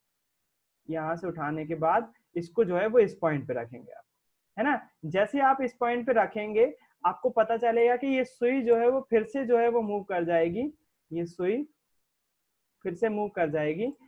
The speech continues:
और जो है वो हमको एरो कुछ इस दिशा में मिल रहा होगा, इस direction में मिल रहा होगा। यार मैं इतनी मेहनत क्यों कर रहा हूँ, Video क्यों नहीं दिखा दे रहा आपको, है ना? मैं बता रहा था आपको कि ऐसा कर सकते हो आप, जैसे इधर मिलेगी हम एक और point लगा देंगे।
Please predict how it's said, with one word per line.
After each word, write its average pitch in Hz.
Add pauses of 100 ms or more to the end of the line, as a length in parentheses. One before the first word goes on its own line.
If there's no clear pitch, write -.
(180)
और 202
जो 175
है 185
वो 226
हमको 185
एरो 170
कुछ 208
इस 175
दिशा 160
में 156
मिल 143
रहा 120
होगा, 123
इस 165
direction 135
में 127
मिल 123
रहा -
होगा। -
यार 208
मैं 233
इतनी 220
मेहनत 202
क्यों 202
कर 165
रहा 151
हूँ, 156
Video 156
क्यों 190
नहीं 151
दिखा 135
दे 131
रहा 131
आपको, - (460)
है 226
ना? 302
मैं 240
बता 226
रहा 220
था 220
आपको 208
कि 240
ऐसा 202
कर 190
सकते 180
हो 190
आप, 202
जैसे 180
इधर 233
मिलेगी 226
हम 233
एक 190
और 180
point 156
लगा 127
देंगे। 113